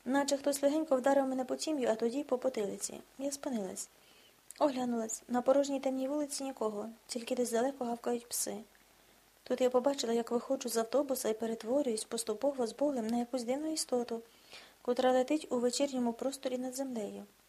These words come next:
Істоту, вона була геть не схожа на мене, і в той же час це була наче б я. «Боже, як боляче», подумала я, «з мене ж наче злазить шкіра. Що ж це таке? Боже!» Я наче в чомусь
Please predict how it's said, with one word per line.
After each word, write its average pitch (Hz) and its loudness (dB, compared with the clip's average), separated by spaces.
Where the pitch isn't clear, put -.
Істоту, 254 -4
вона 247 2
була 262 4
геть 302 -4
не 262 -4
схожа 294 0
на 220 0
мене, 214 -2
і 233 -6
в - -18
той 254 -6
же 262 -4
час 302 -2
це 277 -2
була 277 -2
наче 240 -2
б 233 -8
я. 208 -6
«Боже, 226 2
як 226 2
боляче», 277 0
подумала 208 -4
я, 208 -6
«з - -10
мене 262 -2
ж 247 -4
наче 254 -2
злазить 254 -4
шкіра. 202 -4
Що - 0
ж 277 0
це 285 2
таке? 269 -2
Боже!» 269 -2
Я 277 -2
наче 302 0
в 277 -2
чомусь 277 -2